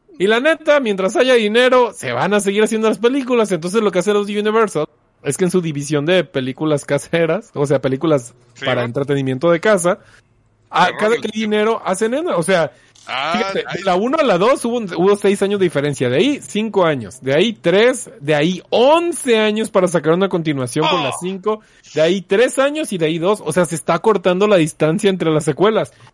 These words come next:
Speaker 1: Decían que
Speaker 2: Dios, Dios, Dios.
Speaker 1: porque salió en el dos mil dieciocho y otra en el dos mil veinte. O sea, quince, dieciocho y veinte. Acaba de salir una el año pasado. O sea, y ya dijo el sujeto,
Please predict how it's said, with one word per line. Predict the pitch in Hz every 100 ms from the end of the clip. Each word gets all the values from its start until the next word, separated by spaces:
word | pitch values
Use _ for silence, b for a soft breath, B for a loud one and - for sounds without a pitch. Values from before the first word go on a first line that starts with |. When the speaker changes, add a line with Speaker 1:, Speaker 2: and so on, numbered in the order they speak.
| _
Speaker 1:
Decían | 156 147 185 226 240
que | 185
Speaker 2:
Dios, | 120
Dios, | 117
Dios. | 117 113 _
Speaker 1:
porque | 170 156
salió | 156 139 160
en | 254
el | 202
dos | 147
mil | 147 165
dieciocho | 208 151 143 - -
y |
otra | 127 170 233
en |
el | 165
dos | 117
mil | 123 180
veinte. | 120 190 214 131 -
O | 127
sea, | 147 127 113 b b _ _ -
quince, | 196 226 269
dieciocho | 240 165 165 165 -
y | 214
veinte. | 165 240 277 190
Acaba | 143 - 269
de | 277
salir | 170 190 247
una | 262
el | 240
año | 240 269 240
pasado. | 311 - 220 302 320 294 190 127 B _ _ _ -
O | 208
sea, | 208 220 214 -
y | 180
ya | 202 247
dijo | 262
el | 269
sujeto, | 196 - 170 143 110